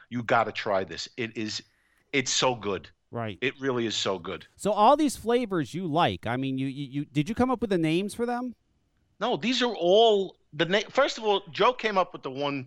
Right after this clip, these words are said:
Speaker 1: forget about it.
Speaker 2: Right.
Speaker 1: All right, which is actually, uh, Zepplas.
Speaker 2: Yep.
Speaker 1: Uh,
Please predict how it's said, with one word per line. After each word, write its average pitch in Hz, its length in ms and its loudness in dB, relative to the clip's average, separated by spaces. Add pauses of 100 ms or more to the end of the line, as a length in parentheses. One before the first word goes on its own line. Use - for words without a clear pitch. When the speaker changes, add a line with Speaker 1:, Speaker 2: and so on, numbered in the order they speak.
Speaker 1:
forget 127 280 2
about 85 340 -4
it. - 100 -14 (320)
Speaker 2:
Right. 113 260 -4 (160)
Speaker 1:
All 104 100 -8
right, 110 220 -2
which 127 240 -4
is 127 320 -4 (260)
actually, 135 720 -4
uh, 110 280 -6
Zepplas. 98 680 -2 (500)
Speaker 2:
Yep. 117 220 -8
Speaker 1:
Uh, 98 260 -4